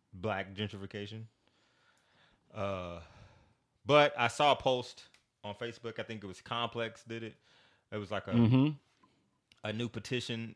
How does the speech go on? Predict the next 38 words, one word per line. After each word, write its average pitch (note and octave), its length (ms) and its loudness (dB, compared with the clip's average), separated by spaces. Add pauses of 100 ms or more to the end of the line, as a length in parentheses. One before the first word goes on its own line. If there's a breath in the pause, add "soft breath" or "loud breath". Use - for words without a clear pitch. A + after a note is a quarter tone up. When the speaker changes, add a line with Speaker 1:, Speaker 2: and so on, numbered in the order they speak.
Speaker 1:
out A2 360 0
that G2 220 -4 (840)
they G#2+ 100 -2
want, G#2+ 260 -4 (160)
is G#2+ 120 -6
it G2 140 -16
twenty-five C#3 440 2
percent? C#3+ 420 -4
Speaker 2:
Twenty-five G3+ 420 8
percent C#3+ 220 6
of D#3 80 6
the - 80 2
profits. G#2+ 260 6
Speaker 1:
Twenty-five C#3 340 4
percent C3 300 -6
of A2 160 -4
Black A2+ 180 0
Panther's G#2+ 220 -6
profits G#2+ 380 -6
should G2+ 160 -8
go G#2 160 0
back G#2+ 320 0
to - 80 -12
the G2 100 -4
black G2+ 400 -4
<laughs> - 80 -14
community. A2 440 -6
Speaker 2:
To A2+ 120 2
go F#2 200 6
back G#2 340 4
to - 120 -6
the - 80 -2
black - 440 -4
community. - 500 -12
Speaker 1:
And F2+ 460 -6 (540)
I A2+ 180 8
was G#2 180 0
like F2+ 320 -2